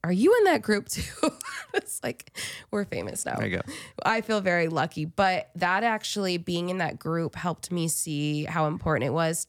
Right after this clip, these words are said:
Speaker 1: I'm like, you don't gotta be the leader of the group. You don't have to be as eloquent as Luke or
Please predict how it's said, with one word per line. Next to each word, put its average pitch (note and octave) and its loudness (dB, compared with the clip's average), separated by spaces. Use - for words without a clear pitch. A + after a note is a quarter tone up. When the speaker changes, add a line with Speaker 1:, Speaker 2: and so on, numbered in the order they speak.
Speaker 1:
I'm E3+ -2
like, D3+ -2
you G3+ 0
don't A4 0
gotta A3 2
be F#3+ -2
the F3 0
leader E3 2
of A3+ 2
the A3 -2
group. A3+ 0
You A3+ 2
don't B3 4
have G#3+ 2
to F#3 -4
be D#3+ 2
as C#3+ -2
eloquent F3+ -2
as E3 -4
Luke F3 0
or G2+ -8